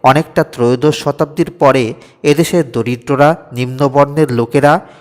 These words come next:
উৎপীড়িত বৌদ্ধরা মুসলমান হতে থাকে। কেননা মুসলমানরা সে সময়ে এসেছে বিজয়ীর বেশে।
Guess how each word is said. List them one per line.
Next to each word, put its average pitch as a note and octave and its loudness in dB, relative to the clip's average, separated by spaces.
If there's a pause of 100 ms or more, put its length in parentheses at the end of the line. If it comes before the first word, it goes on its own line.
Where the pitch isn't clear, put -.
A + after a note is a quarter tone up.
(120)
উৎপীড়িত F3 -2
বৌদ্ধরা B2 2
মুসলমান D3 -2
হতে A#2 -4
থাকে। A2 -8 (400)
কেননা E3+ 2 (300)
মুসলমানরা F3+ -2
সে C#3+ -2
সময়ে D#3+ -2
এসেছে D3+ -4
বিজয়ীর A#2+ 0
বেশে। G#2+ -2